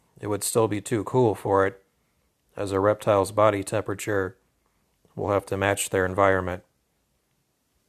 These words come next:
Plus, there's probably been a decrease in prey animals as a food source due to the recent cooling off." "Okay, so what do you think it is then?" "I'm not sure.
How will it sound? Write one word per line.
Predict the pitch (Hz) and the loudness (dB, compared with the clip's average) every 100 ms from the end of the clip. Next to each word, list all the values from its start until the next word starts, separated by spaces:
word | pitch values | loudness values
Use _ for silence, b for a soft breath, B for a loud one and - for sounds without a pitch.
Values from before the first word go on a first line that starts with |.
| _ _ _ | _ _ _
Plus, | _ 120 107 - | _ 2 2 0
there's | 104 - | -6 0
probably | 120 107 101 98 | 4 4 2 -2
been | 98 98 | -2 -4
a | 95 | -4
decrease | 110 110 113 104 - | -4 -4 -4 -4 -6
in | 98 | -12
prey | 95 117 104 101 | -4 0 0 2
animals | 101 95 95 92 - - _ _ _ _ - | 0 0 0 -2 -6 -14 _ _ _ _ -6
as | 104 95 | -4 -4
a | |
food | 92 131 123 | -2 0 0
source | - 107 98 98 - - _ - | 0 2 2 0 -8 -12 _ -8
due | 101 98 | -6 -4
to | 107 | -4
the | 92 | -2
recent | 95 98 - 98 | 0 -2 -4 -6
cooling | - 107 101 98 | -4 -2 0 2
off." | 98 90 - - _ _ _ _ _ _ _ _ _ _ _ _ _ _ _ _ _ _ _ _ _ _ _ - | 2 0 -6 -20 _ _ _ _ _ _ _ _ _ _ _ _ _ _ _ _ _ _ _ _ _ _ _ -4
"Okay, | 98 104 95 98 120 - _ _ _ | 0 2 4 2 -2 -10 _ _ _
so | - - 92 90 | -12 -4 0 0
what | 90 101 | 0 -2
do | 107 | -2
you | 98 | -6
think | 95 104 92 | -4 -6 -2
it | 107 | 0
is | 131 98 | 0 0
then?" | 87 80 - _ _ _ _ _ _ _ _ _ _ _ _ _ _ _ | -4 -6 -14 _ _ _ _ _ _ _ _ _ _ _ _ _ _ _
"I'm | - 113 | -6 0
not | 120 104 | 2 0
sure. | - 101 92 85 | 0 2 4 2